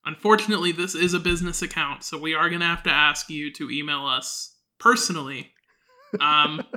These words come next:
<laughs> I see you started to email with "Dear friend," so I'm assuming that you already know us.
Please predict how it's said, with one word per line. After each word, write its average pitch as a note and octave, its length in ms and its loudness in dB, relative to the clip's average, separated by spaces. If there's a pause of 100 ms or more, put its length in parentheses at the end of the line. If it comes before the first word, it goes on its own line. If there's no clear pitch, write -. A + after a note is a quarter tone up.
(160)
<laughs> - 320 -16
I E3+ 60 6
see A#3+ 240 6
you A3 60 8
started G3+ 380 6
to F#3 60 4
email F3+ 320 2
with E3 140 -4
"Dear D#3+ 180 2
friend," D#3+ 460 -2
so D3+ 400 -2
I'm E3+ 160 0
assuming G3+ 500 2
that E3 240 0
you D#3 260 -4
already C3+ 360 -8
know C3 180 -8
us. - 480 -8